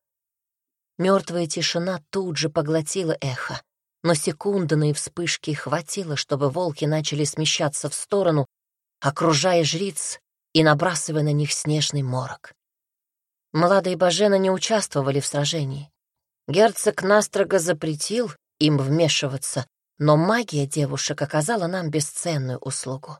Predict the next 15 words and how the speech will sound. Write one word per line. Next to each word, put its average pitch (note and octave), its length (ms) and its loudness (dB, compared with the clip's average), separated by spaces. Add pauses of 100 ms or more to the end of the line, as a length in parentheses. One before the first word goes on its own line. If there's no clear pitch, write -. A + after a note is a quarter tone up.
(720)
Еще D#3+ 380 4
на D#3+ 120 6
рассвете, D#3+ 720 0 (420)
перед D#3+ 280 4
тем, F#3+ 260 4
как D3+ 260 -2
покинуть E3 480 -2
таверну, E3 560 2 (280)
они F#3+ 280 4
наложили F#3 760 2
на E3 140 0
меня, F3 440 0
Тиля E3 360 -2
и D#3+ 140 0
Рауда E3+ 460 2